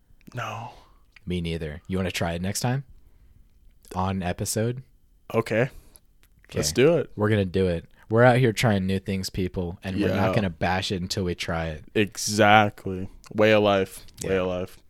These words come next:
Speaker 2: Even though kombucha sucks.
Speaker 1: That's what I've
Speaker 2: <laughs> I'm
Speaker 1: heard.
Speaker 2: kidding.
Speaker 1: I've heard it's, like, vinegary.
Speaker 2: Yeah, it's, well, what is it? It's like a fermented,
Speaker 1: I have
Speaker 2: it's not
Speaker 1: no
Speaker 2: alcohol.
Speaker 1: idea. I'm gonna double check that real quick, 'cause
Speaker 2: The hell is
Speaker 1: I
Speaker 2: kombucha?
Speaker 1: Yeah.
Speaker 2: After this, we're just gonna be Booch Brothers, dude.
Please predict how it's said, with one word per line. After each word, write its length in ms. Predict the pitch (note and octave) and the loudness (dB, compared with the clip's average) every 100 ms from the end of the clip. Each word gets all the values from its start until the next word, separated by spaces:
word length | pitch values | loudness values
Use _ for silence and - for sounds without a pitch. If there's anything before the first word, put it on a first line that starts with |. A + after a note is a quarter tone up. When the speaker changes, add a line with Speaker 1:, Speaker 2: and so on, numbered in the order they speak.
| - | -8
Speaker 2:
Even 180 | A2 G2+ | -6 -2
though 100 | G2+ | -4
kombucha 520 | - G2 F2+ F#2+ E2 | -4 -4 -4 -6 -4
sucks. 680 | - - - F2+ F2 - - - | -4 -4 -2 -2 -4 -8 -14 -6
Speaker 1:
That's 180 | G2+ | -2
what 100 | G#2+ | 0
I've 80 | G2+ | 2
Speaker 2:
<laughs> 40 | G2+ | 4
I'm 100 | G2 | 2
Speaker 1:
heard. 100 | D3+ | 2
Speaker 2:
kidding. 180 | C#3+ - - E3+ F#3 | -2 -4 -8 -4 4
Speaker 1:
I've 280 | A2+ A#2 - | 8 8 8
heard 320 | B2+ B2+ B2 | 8 8 8
it's, 100 | B2+ | 6
like, 140 | B2 | 4
vinegary. 640 | G#2+ G#2 G#2 F#2+ F#2+ F#2 - - - | 4 4 4 4 0 0 -4 -10 -6
Speaker 2:
Yeah, 400 | A#2 A2 G#2 G#2 | 0 2 2 0
it's, 160 | C#3 - | -2 -2
well, 360 | C#3+ B2+ A#2+ - - - | -2 -2 -2 -6 -16 -18
what 240 | - F3+ - | -4 -4 -2
is 160 | D#3 | -2
it? 100 | B2+ | -2
It's 200 | F#2+ F#2+ | -2 -2
like 180 | G#2+ G2+ | -2 0
a 60 | G2 | -2
fermented, 1040 | - F#2 G2+ B2+ - B2+ A#2+ A2+ G#2+ A2 - - | -4 -2 0 -2 2 4 4 4 2 -4 -14 -12
Speaker 1:
I 120 | G#2+ | -4
have 80 | A2 | -2
Speaker 2:
it's 160 | - | 0
not 200 | A#2 C3 | 2 2
Speaker 1:
no 60 | F#2+ | 2
Speaker 2:
alcohol. 580 | A2 C#3 F2 E2+ D#2 F2 | 0 0 -2 -2 -4 -4
Speaker 1:
idea. 240 | - - - - - | -8 -10 -12 -14 -6
I'm 100 | A#2 | -2
gonna 180 | A2+ | -2
double 280 | G2 G#2 G2+ | -2 -4 -6
check 300 | - C3 B2+ | -10 -10 -10
that 160 | F#2+ F2 | -10 -12
real 180 | F2+ F2+ | -10 -12
quick, 400 | - F#2 F2+ - | -8 -4 -2 -4
'cause 140 | G2 | -8
Speaker 2:
The 80 | F2 | -8
hell 160 | F#2+ A2 | -4 -2
is 140 | G#2+ | -2
Speaker 1:
I 40 | F#2+ | -4
Speaker 2:
kombucha? 680 | G2 E2 D#2 F2+ - E2+ - - - | -6 -6 -8 -10 -10 -12 -14 -18 -12
Speaker 1:
Yeah. 240 | F#2+ A2+ | -6 0
Speaker 2:
After 160 | C#3 G2 | 2 2
this, 220 | A#2 - | 2 0
we're 80 | G#2 | -4
just 160 | G#2+ - | -4 -4
gonna 100 | A#2+ | -4
be 100 | F2+ | -4
Booch 460 | E2+ F2 G#2 - | -4 -4 -2 -4
Brothers, 440 | - E2+ E2+ E2+ E2+ | -4 -2 -2 -4 -6
dude. 320 | F2+ F#2 F#2 | -6 -6 -6